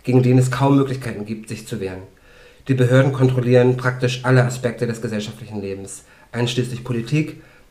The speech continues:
Religion, akademische Diskurse und Familienangelegenheiten. Als zweitausendsiebzehn Berichte über die Säuberung auftauchten,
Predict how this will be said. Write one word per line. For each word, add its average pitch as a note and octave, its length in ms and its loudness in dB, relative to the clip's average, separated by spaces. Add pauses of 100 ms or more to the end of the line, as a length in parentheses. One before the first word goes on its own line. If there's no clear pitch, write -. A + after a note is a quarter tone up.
Religion, B2+ 920 4
akademische A#2+ 520 0
Diskurse A#2 560 0
und A2+ 140 -6
Familienangelegenheiten. F#2+ 1800 -6 (840)
Als A2+ 360 -2 (400)
zweitausendsiebzehn B2+ 880 4
Berichte B2+ 380 4
über A2+ 160 0
die A2+ 100 0
Säuberung B2 520 4
auftauchten, G#2 880 -8